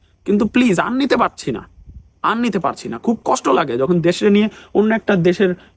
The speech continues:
স্টুডেন্ট, আমার বন্ধু বা টিচার যখন আমার দেশে নিয়ে খুব নেগেটিভভাবে বলে, তখন খুব কষ্ট লাগে, হৃদয় ভেঙে যায়। মানে আমি আমার বন্ধুরা, আমার জেনারেশন নিয়ে আমার দেশে যে গর্ববোধ করে কথা বলার কথা,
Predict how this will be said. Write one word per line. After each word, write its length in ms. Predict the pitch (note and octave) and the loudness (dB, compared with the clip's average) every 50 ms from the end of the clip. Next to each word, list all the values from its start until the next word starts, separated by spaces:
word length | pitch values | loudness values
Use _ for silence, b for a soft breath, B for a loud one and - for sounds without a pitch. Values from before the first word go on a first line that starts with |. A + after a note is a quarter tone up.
| - F#3 | -2 -2
স্টুডেন্ট, 360 | - - - F#3 F3 F3 E3+ | -2 2 2 2 4 4 2
আমার 140 | E3+ F3 E3+ | 2 0 0
বন্ধু 320 | E3 E3+ F3+ F3 D#3+ E3+ E3 | 2 2 2 2 2 2 0
বা 80 | E3+ E3 | 0 0
টিচার 340 | - G3 F3 - E3+ E3+ | 0 -2 0 0 2 2
যখন 200 | E3 D#3 F#3 E3+ | 2 2 0 0
আমার 200 | D#3 D#3+ E3 D#3+ | 0 0 -2 0
দেশে 260 | D3+ D#3 D#3 - - E3 | 0 -2 -2 0 0 0
নিয়ে 160 | E3 D#3+ D3+ | 2 0 2
খুব 220 | - F3 D#3+ - - - B B B B B - F3 | 2 0 0 0 -4 -14 B B B B B -2 0
নেগেটিভভাবে 500 | G3+ G#3+ G3 G3+ F#3+ E3+ G3 F3+ F3 E3 | 0 2 2 0 -2 0 0 0 0 2
বলে, 200 | E3 D#3+ D#3+ E3 | 2 0 0 0
তখন 220 | F3+ F#3+ G#3+ A3 | 2 2 0 2
খুব 180 | - - D4+ - | 2 0 0 0
কষ্ট 240 | - - - - C#3 | 0 -2 -2 -2 -4
লাগে, 160 | C3+ C3 C#3+ | -4 -2 0
হৃদয় 340 | D#3 G3 A#3+ A#3+ C4+ C4+ B3+ | 2 2 2 4 2 2 2
ভেঙে 200 | G3 D3 C#3 C3 | 0 -4 -6 -8
যায়। 180 | - - - - - - - _ _ _ _ _ _ _ _ _ _ _ - | -10 -12 -14 -16 -20 -20 -20 _ _ _ _ _ _ _ _ _ _ _ -2
মানে 80 | F#3 | 0
আমি 300 | F3+ F#3 F#3 G#3+ A#3+ B3 | 2 2 2 2 2 0
আমার 260 | B3 A#3+ B3+ B3 A#3 B B B B B B B - - - - D#3+ | 0 0 0 -2 -4 B B B B B B B -20 -20 -14 -8 -2
বন্ধুরা, 480 | D#3 F#3+ G#3+ A3 G#3+ A3 A3+ A3+ G#3+ | 0 2 2 2 0 0 0 0 0
আমার 180 | G3 G3+ G#3+ G3 | 0 0 -2 0
জেনারেশন 400 | G3 G3+ G#3 G#3 G#3 G3+ A3 G#3+ | 0 0 0 0 -2 -2 0 0
নিয়ে 160 | G#3+ G#3+ A3 | 2 2 2
আমার 160 | G3 G3 G3 | 2 2 2
দেশে 220 | G3 G3 - A#3 F#3+ | 2 2 2 2 0
যে 100 | G#3 F#3+ | 2 2
গর্ববোধ 400 | E3 E3 E3+ F3 G#3 G3+ G#3 G3+ | 2 0 0 0 -2 -4 -2 -4
করে 160 | - G#3 G3+ - | -4 -6 -4 -4
কথা 200 | - - A3 G3 | -4 -2 -2 0
বলার 200 | G3 F#3+ E3+ D#3+ | 0 0 0 0
কথা, 220 | - C3+ - - | -4 -8 -12 -14